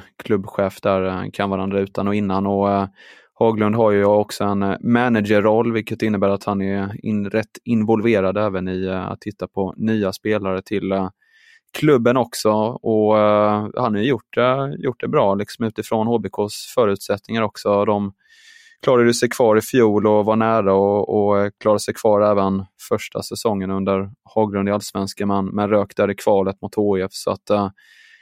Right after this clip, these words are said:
ja, men det är väl, eh, väntat från H B Ks sida att man väljer att bygga vidare med, eh,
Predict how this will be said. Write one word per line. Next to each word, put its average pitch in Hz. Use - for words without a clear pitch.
ja, 120
men 127
det 131
är 120
väl, 113
eh, 110
väntat 117
från 113
H 110
B 101
Ks -
sida 98
att -
man 101
väljer 98
att 98
bygga 104
vidare 98
med, 101
eh, 98